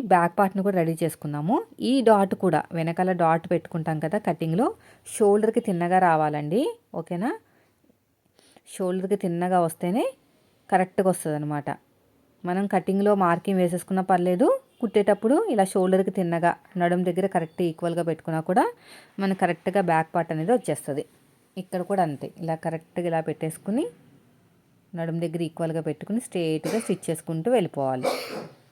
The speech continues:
ఈ సగానికి ఇలా ఫోల్డ్ చేసేసేయండి. దీనిపైన బ్యాక్ పార్ట్ పెట్టేసింది, ఇలా పెట్టేసుకుని కొంచెం మెయిన్ డార్ట్ నుంచి కొంచెం క్రాస్గా కట్ చేసుకుంటే నడుం దగ్గర కిందకి జారకుండా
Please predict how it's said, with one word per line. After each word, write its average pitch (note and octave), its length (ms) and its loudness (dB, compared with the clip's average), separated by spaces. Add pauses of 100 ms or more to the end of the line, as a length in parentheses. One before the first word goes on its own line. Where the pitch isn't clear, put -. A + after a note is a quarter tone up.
(760)
ఈ F#3+ 180 -8
సగానికి F#3+ 440 0
ఇలా F#3 180 4
ఫోల్డ్ E3+ 280 0
చేసేసేయండి. D#3+ 600 -2 (460)
దీనిపైన F#3+ 640 0 (880)
బ్యాక్ E3 260 -2
పార్ట్ F3 220 0
పెట్టేసింది, D#3 500 -4
ఇలా D3 120 -2 (140)
పెట్టేసుకుని F3 580 -4 (920)
కొంచెం A3+ 480 0 (340)
మెయిన్ F3+ 340 -2
డార్ట్ F3+ 260 4
నుంచి F3 240 -2
కొంచెం F#3+ 280 -2
క్రాస్గా E3 400 2
కట్ D#3 180 -4
చేసుకుంటే F3 420 -2 (200)
నడుం F#3 260 0
దగ్గర F#3+ 180 -2 (100)
కిందకి F3 340 -2
జారకుండా D#3+ 420 -2